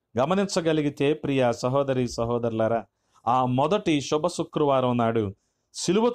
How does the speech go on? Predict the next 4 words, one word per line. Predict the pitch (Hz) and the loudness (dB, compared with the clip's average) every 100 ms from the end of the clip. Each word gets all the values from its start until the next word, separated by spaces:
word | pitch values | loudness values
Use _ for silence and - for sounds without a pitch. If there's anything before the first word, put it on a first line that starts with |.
| 208 | -2
చుట్టూరు | 190 196 180 | -2 0 2
ఉన్న | 175 160 151 139 123 156 - _ _ - | 2 2 2 2 2 0 -8 _ _ -6
మూడు | 139 156 208 202 | -2 2 2 2
వర్గాలను | 160 151 156 196 202 196 160 139 165 | 2 2 2 2 2 2 0 0 -2